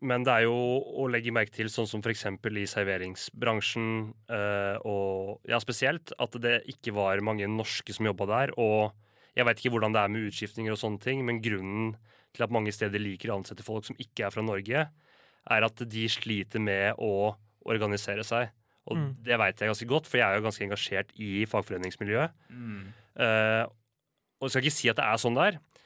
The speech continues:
Speaker 1: men det er veldig typisk. Og jeg kan se for meg, kanskje, de som driver en sånn klubb, ikke hadde vært så veldig fan av det. Det er i hvert fall ikke, eh, de som holder på i serveringsbransjen.
Speaker 3: Ja, nei, men man kan jo f-, eh,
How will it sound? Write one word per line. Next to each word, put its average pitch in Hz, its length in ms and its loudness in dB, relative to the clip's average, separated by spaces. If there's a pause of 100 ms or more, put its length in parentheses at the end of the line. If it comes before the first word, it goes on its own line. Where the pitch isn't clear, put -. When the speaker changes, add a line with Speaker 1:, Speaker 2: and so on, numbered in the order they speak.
(360)
Speaker 1:
men 127 160 2
det 123 100 6
er 120 40 6 (120)
veldig 107 120 -2
typisk. - 420 -6 (120)
Og 120 380 4
jeg 117 100 2
kan 127 120 0
se 113 280 4
for - 140 -4
meg, 175 300 2 (140)
kanskje, 180 460 -2
de 143 140 -2
som 160 180 0
driver 143 460 0
en 139 80 0
sånn 139 160 -2
klubb, 156 200 -4 (200)
ikke 120 220 -4
hadde 117 120 2
vært 110 140 -2
så 120 100 -4
veldig 101 440 -2 (560)
fan 95 280 -4
av 95 80 -4
det. 98 140 -2 (200)
Det 113 100 -10
er 104 40 -2
i 104 80 0
hvert 101 40 -4
fall 107 180 -6
ikke, 98 440 -8 (180)
eh, 98 320 -8 (100)
de 95 220 -10
som 104 480 -8 (100)
holder 107 160 -8
på 117 220 -10
i 120 160 -10
serveringsbransjen. 101 600 -6 (140)
Speaker 3:
Ja, 120 260 4
nei, 143 100 2
men 151 140 -2
man 156 140 2
kan 143 160 2
jo 156 160 2
f-, - 240 -8
eh, 131 720 6